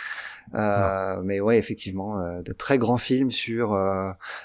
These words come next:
Speaker 1: déjà un film de procès, hein, un genre que, dont on va parler à plusieurs reprises ce soir, euh, avec Henri Fonda dans le, dans le rôle principal, de ce juré qui refuse de, de se soumettre au vote qui para-, qui paraît évident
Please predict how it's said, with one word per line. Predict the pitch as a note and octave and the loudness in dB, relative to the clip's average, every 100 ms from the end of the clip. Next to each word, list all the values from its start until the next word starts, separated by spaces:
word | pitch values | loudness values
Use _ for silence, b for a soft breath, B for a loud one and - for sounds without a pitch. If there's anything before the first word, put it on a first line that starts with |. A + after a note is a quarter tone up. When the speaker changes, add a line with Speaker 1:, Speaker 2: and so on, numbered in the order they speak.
| - | 6
Speaker 1:
déjà | C#3 C#3 D#3 | 8 12 10
un | D#4 | 10
film | - D3 | 8 8
de | |
procès, | C3 C#3 - C3+ D#3 - | 8 4 4 4 4 -2
hein, | |
un | A2 A2 G2+ F#2+ A2 G#2 | -2 -2 -2 -2 -2 0
genre | G#2 B2 A2+ G2+ | 2 4 4 2
que, | - G2 F2+ | 0 -2 -2
dont | F#2+ F#2+ | -6 -6
on | G2 | -4
va | G2 G2 | -2 -4
parler | - A#2 G#2+ A2 | 2 4 6 4
à | |
plusieurs | F2+ C3+ B2 B2 A2 | 2 0 2 4 4
reprises | A2+ - A#2 G#2 | 2 2 -2 -2
ce | F2 | -4
soir, | - - A#2+ D3+ B B B B B - | -6 -2 -2 -4 B B B B B -6
euh, | G2 F#2+ | -4 0
avec | G2+ G2+ A2 | 2 4 4
Henri | G#2 | 2
Fonda | G#2+ G#2+ G#2+ G#2+ | 2 2 2 2
dans | F#2 | 0
le, | F2 E2+ | -6 -10
dans | G2 | -8
le | G2 | 0
rôle | F2+ | 0
principal, | - G#2 - - G#2+ | 0 -4 -2 2 2
de | A#2+ | 2
ce | G2+ A#2+ | 4 4
juré | G2+ A2+ A#2 | 4 6 4
qui | - A2+ | 4 0
refuse | G2+ - A#2 B2+ | -2 -2 -2 0
de, | G#2+ F#2+ F#2 F2+ - B B B | 2 2 0 -4 -10 B B B
de | - | 0
se | G#2+ A2 | 2 2
soumettre | - A2 A#2 - | 4 4 4 2
au | |
vote | G2+ A#2+ - | 2 2 2
qui | A#2 | -2
para-, | G#2+ G2+ G2 | 0 0 -2
qui | G#2 - | -6 -4
paraît | A#2+ A2 B2+ | 0 2 2
évident | G#2+ A2 G#2 G#2+ | 0 0 0 -2